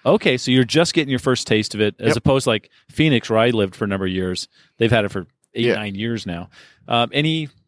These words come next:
Speaker 1: feedback on what, how it's going up there so
Speaker 2: Yeah,
Speaker 1: far?
Speaker 2: um, so we had an interesting situation where a seller had already had an offer from Open Door,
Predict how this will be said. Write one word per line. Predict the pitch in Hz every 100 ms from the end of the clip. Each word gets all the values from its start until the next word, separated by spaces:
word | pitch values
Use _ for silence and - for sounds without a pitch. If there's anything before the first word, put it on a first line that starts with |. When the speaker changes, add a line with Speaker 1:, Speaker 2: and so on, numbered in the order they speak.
| _ _ _
Speaker 1:
feedback | - 156 160 175 180 170
on | 165 156
what, | 156
how | 143 160
it's | 151
going | - 151 156
up | 160
there | 165 156 160 156 151 131
so | - 147
Speaker 2:
Yeah, | 247
Speaker 1:
far? | 139 139 147
Speaker 2:
um, | 151 139 123 113 117 113 - _ _ _ _ _ - _ _ _
so | - 165 156 139 127 107 - _ _ _ _ -
we | 143
had | 143 147
an | 131
interesting | 165 160 147 151 131
situation | 120 131 123 117 113 117 107
where | 107 104 101
a | 101 104 98 90
seller | 69 - 139 131 120
had | 117
already | 117 123 120 110
had | 113 110
an |
offer | 104 95 110 101 113 _
from | - 117 95
Open | 107 110
Door, | 98 98 107